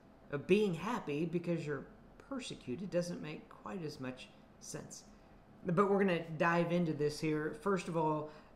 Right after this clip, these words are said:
uh, "Blessed are those that are peacemakers, for they will be called children of God."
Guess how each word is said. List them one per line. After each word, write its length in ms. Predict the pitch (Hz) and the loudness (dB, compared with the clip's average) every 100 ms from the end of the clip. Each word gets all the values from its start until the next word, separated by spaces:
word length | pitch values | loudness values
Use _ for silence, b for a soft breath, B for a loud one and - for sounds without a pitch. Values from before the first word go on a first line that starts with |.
| - | -14
uh, 60 | - 160 | -8 2
"Blessed 300 | 180 196 247 | 4 4 2
are 120 | 240 | 2
those 300 | 143 131 143 | 2 0 0
that 160 | 170 190 | -2 -2
are 120 | 190 - - | -6 -12 -20
peacemakers, 880 | - 277 254 - 113 - - - - - B B B | -8 -6 -6 -8 -12 -14 -18 -18 -18 -18 B B B
for 80 | - | -10
they 280 | 120 151 190 | -4 2 4
will 120 | 208 | 4
be 160 | 202 202 | 2 -2
called 400 | - 131 131 - | -4 -6 -6 -8
children 540 | - 120 120 120 113 - - - | -10 -10 -8 -10 -10 -14 -20 -18
of 160 | - - | -18 -16
God." 120 | - | -16